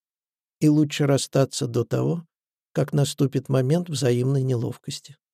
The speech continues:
К тому же он боялся себя выдать. Полуденное солнце почти не оставляло места теням, и всё выходило на свет.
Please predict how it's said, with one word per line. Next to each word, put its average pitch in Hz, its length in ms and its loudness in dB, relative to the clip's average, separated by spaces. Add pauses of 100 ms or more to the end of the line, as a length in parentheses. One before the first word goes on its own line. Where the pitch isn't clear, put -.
(840)
К - 40 -20
тому 147 220 2
же 165 120 0
он 147 100 2
боялся 131 420 0
себя 123 280 -4
выдать. 120 440 -10 (1120)
Полуденное 143 600 2
солнце 165 380 -4
почти 139 400 -2
не 135 100 0
оставляло 127 640 0
места 123 380 -2
теням, 127 580 -6 (600)
и 143 100 -2
всё 151 320 -2
выходило 139 580 -4
на 135 160 -4
свет. - 300 -10